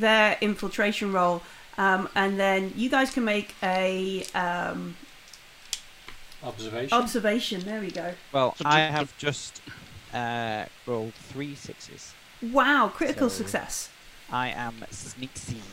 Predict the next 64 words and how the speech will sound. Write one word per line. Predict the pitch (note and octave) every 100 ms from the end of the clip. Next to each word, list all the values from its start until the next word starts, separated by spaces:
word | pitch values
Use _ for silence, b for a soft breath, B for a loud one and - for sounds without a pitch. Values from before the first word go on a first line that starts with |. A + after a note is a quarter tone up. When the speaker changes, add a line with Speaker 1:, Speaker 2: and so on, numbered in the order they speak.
| -
Speaker 1:
Mm-hmm. | - - - - A3+ A#3+
Speaker 4:
Are |
both | C4+ G3
survival | - E3 D#3 E3 D#3 D#3 D#3+
and | C#3+ C#3 C#3+ C3+ -
infiltration | B2+ A#2 A#2 B2 A2+ -
based | G#2+ A2 -
on | G#2 G2+
wits? | G2+ - - - - - A#2+ B2
Speaker 3:
No, | C3+ B2+
infiltration's | C3+ C#3+ D3+ D3 C3
agility | A#2 - A2+ A2 A2+ G#2 -
and | A#2+
Speaker 2:
Yeah. | A2
Speaker 3:
survival's | G#2+ A2 G#2+ A2+
wits. | G#2 - - - - - -
That's | -
why | C3+ B2+
my | B2
infiltration's | A#2+ A#2 B2 A2 -
better, | A2 G#2+
'cause | - G#2
my |
agility's | G#2 G#2 -
higher. | G2 G2+ G#2 - - -
Speaker 1:
There | G#3
you | G3+
go. | F#4 F#4+
Speaker 2:
I | E3+
reckon | - F3
it's | -
Speaker 4:
Oh. |
Speaker 2:
taken | - E3 D#3+
us, | C#3
like, | C3 C3
three | - C#3 B2+
days | A#2+ B2 B2 B2+ -
to | -
just | A#2 A2
get, | C3
like, | B2+ A#2+
ten | - B2+
meters | A#2 A#2+ - A#2+
from | - A2+
the | A#2
ship. | C3+ A#2 - B2
We're | A#2+
Speaker 4:
I |
Speaker 2:
just | B2 -
Speaker 4:
have | B2+
Speaker 2:
moving | C3 B2 B2
so | A#2+ A#2+
slowly. | - -
Speaker 4:
two | C4+
dice, | F3 B2+ G2+ -
Speaker 3:
Yeah. | B2+
Speaker 4:
no | A#2+
matter | A#2+
which | C#3 D3
way | C#3+
I |
roll | C3+ A#2+
this | G#2 -
then. | - C#3